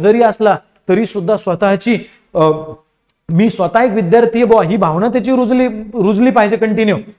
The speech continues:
त्याच्यामुळे वरील सर्व हे त्याचे, बुवा मी शिक्षक आहे, मी लय भारी आता त्वऱ्यात राहतो, असं चालत नसतं. शिक्षकाला सुद्धा विद्यार्थी म्हणूनच राहावं लागतं, नवीन नवीन गोष्टी update करून घ्याव्या लागतात, आहे की नाही?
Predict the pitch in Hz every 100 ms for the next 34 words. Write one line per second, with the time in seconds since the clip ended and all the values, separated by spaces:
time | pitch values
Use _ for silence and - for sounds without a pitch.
0 | _ 190 220 226 185 208 165 185 208 -
1 | 214 214 214 190 175 165 147 127 _ _
2 | - 208 226 - 208 - 247 202 226 233
3 | 240 226 175 214 214 214 214 208 214 220
4 | 202 208 - _ _ 175 175 208 190 190
5 | 214 214 - 208 165 - _ _ - 165
6 | 214 214 190 196 185 151 202 190 135 185
7 | 190 202 165 202 202 175 175 170 170 185
8 | 156 190 180 185 175 156 196 196 160 127
9 | 185 202 208 202 196 175 - 139 - _
10 | _ _ - 254 285 254